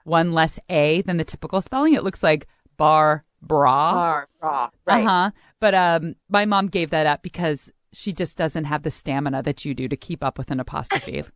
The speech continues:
Speaker 2: <laughs> The common thing is to just do it for, you know, a month or two. But yeah, I, I, um, I never went back.
Speaker 1: So do people
Speaker 2: Um,
Speaker 1: ever pronounce your name like D'Arcy when they talk
Speaker 2: They
Speaker 1: to you?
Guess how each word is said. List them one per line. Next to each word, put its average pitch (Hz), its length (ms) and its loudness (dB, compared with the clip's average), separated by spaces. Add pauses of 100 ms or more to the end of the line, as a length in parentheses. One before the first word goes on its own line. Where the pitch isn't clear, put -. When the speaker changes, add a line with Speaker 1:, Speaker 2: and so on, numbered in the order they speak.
(100)
Speaker 2:
<laughs> 240 80 -2 (640)
The 190 140 -4
common 190 460 -2
thing 165 180 -8
is 160 140 -8
to 160 100 -14
just 156 180 -12
do 160 120 -2
it - 100 -6
for, 139 320 -2 (140)
you 170 100 -6
know, 104 260 -6
a 165 60 -4
month 151 260 0
or 143 60 -8
two. - 380 -4
But - 240 0
yeah, 180 180 4
I, 175 320 2
I, 180 220 0
um, 156 400 -4 (320)
I 170 100 -10
never 185 320 -6
went 247 240 -4
back. - 460 -10 (320)
Speaker 1:
So 302 220 0
do 247 180 0
people 311 300 2
Speaker 2:
Um, - 60 0
Speaker 1:
ever 208 240 2
pronounce 202 460 0
your 202 100 4
name 175 460 0 (220)
like 220 320 2 (120)
D'Arcy 175 720 0
when 196 220 2
they 180 140 0
talk 196 180 0
Speaker 2:
They 269 80 -4
Speaker 1:
to 214 80 -4
you? 247 280 0